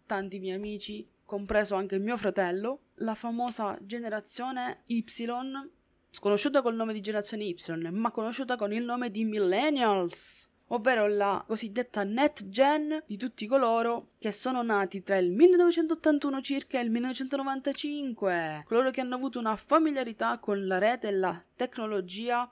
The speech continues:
il mondo digitale, la generazione che, diciamo, è la più sfigata, che si porta dietro sulle spalle le crisi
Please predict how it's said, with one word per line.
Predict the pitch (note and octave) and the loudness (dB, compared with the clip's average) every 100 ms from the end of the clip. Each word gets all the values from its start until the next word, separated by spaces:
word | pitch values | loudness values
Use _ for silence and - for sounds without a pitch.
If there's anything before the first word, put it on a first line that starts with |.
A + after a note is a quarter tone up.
| - | -4
il | A3 | 2
mondo | A3+ A#3 A#3+ A3 | 4 6 4 2
digitale, | G3+ F#3 F3+ F#3 G#3+ A3+ A3+ A3+ | -2 -6 -8 0 2 4 2 2
la | A3 G3 | 4 4
generazione | G3 A3 G3+ G#3 - A3+ G#3+ | 2 2 2 0 -2 -2 -2
che, | G#3 G3 - | 2 0 0
diciamo, | G3+ G#3+ G#3 G3+ | -6 -4 0 2
è | |
la | G3+ F#3+ | 2 0
più | - | -6
sfigata, | B3 - - F#3+ G3 F#3+ F#3+ A3 | -8 -8 -8 2 4 4 2 0
che | A3 | -2
si | G3 A3 | -6 -6
porta | G#3 G#3+ - | -8 -10 -8
dietro | G3 G#3+ G3+ F3 | 0 2 2 -2
sulle | - C#4 A#3+ | -4 -2 -2
spalle | - A#3 G#3+ A3 A3+ A3+ | -2 0 0 0 -2 -2
le | A#3+ C#4 | -2 -4
crisi | - C#4+ D4 C#4 - C4+ | -2 0 2 0 -2 -6